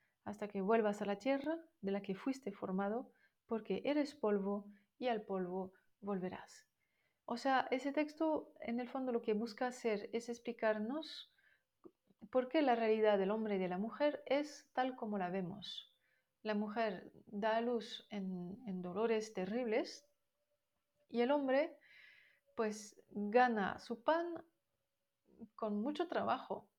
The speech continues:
y con mucho esfuerzo. Y con ese texto también entendemos que el mal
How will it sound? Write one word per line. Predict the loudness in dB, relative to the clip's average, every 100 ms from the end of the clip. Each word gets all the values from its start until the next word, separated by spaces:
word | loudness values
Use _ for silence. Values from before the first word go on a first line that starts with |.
| -16
y | -10
con | -4 -2
mucho | 0 -2 0 0
esfuerzo. | 0 2 2 2 -4 -14 -16 _ _ _ _ -18 -18 _ _ _ _ _ _ -20 -20 _ _ _ _ _ _ _ _ _ _ _ _ _ _ _ _ _ _ _ _ _ -20 -8
Y | 0 6
con | 6
ese | 8 6
texto | 6 4 2 0 -2 -2
también | 0 4 4
entendemos | 4 2 2 4 4 4 0 -4
que | -2 -2 -2 -6 -16 _ _ _ -4
el | -2
mal | 2 4 4 4 -2 -8